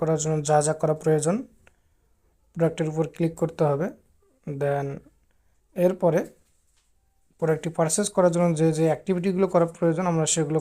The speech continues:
করব, then চেক আউটে ক্লিক। এরপরে যদি আমরা টেস্ট ইভেন্টে যাই, দেখেন এখানে আমাদের পেজ ভিউ ইভেন্ট, ভিউ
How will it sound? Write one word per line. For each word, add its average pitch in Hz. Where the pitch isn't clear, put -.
করব, 160
then 160
চেক 175
আউটে 175
ক্লিক। 226
এরপরে 233
যদি 175
আমরা 151
টেস্ট 165
ইভেন্টে 165
যাই, 143
দেখেন 147
এখানে 151
আমাদের 147
পেজ 185
ভিউ 185
ইভেন্ট, 170
ভিউ 165